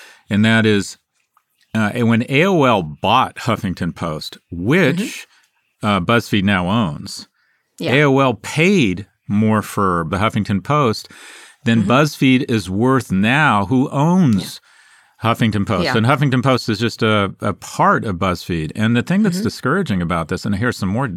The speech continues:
Speaker 1: uh, another number. So as of today,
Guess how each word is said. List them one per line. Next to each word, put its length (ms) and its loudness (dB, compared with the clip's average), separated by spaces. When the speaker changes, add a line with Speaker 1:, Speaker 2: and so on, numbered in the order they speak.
Speaker 1:
uh, 200 -8
another 360 -2
number. 400 -4
So 160 -2
as 200 0
of 100 -2
today, 580 -2